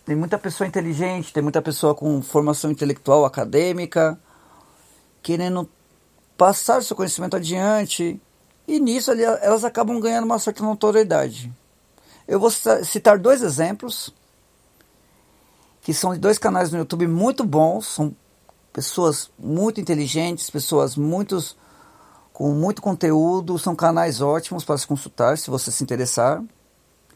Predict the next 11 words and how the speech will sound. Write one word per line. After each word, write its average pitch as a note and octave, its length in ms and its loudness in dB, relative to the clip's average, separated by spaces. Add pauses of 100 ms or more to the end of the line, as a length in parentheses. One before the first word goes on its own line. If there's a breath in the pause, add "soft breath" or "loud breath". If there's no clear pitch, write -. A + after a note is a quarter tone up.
(220 soft breath)
É C#3 100 4
o B2+ 60 2
Tese C#3+ 400 0
onze F#3 440 -2 (1000)
e C#3+ 100 -2
o D3 80 -2
Canal D3+ 400 2
Púrpura. - 560 -8 (2750)
É, B2+ 760 0
só - 300 0
que C4+ 340 -6